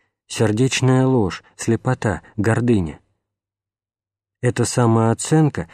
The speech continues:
умаляет нашу всецелую надежду на единое милосердие Божие.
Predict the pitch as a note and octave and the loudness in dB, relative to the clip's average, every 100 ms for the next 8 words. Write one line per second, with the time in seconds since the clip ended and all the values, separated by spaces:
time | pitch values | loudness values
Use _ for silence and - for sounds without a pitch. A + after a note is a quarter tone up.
0 | - - A#2 B2 C3+ C3+ B2+ A#2+ A#2+ - | -8 0 4 4 4 2 2 0 0 0
1 | A#2+ A2+ - - A#2 - C#3 B2+ A#2+ A2 | 0 0 -2 -4 -4 0 0 2 4 4
2 | G#2 G2 A#2+ B2 A2 G2 - _ A2 A2 | 2 2 0 0 0 -4 -6 _ 0 2
3 | A2 A2 A#2+ A#2+ A#2 A2+ A#2 A#2+ - C3 | 2 2 2 4 2 2 0 -2 0 0
4 | G#2+ G2 G2 F#2 G2 E2+ E2 - | 0 0 -2 -2 -2 -2 -6 -14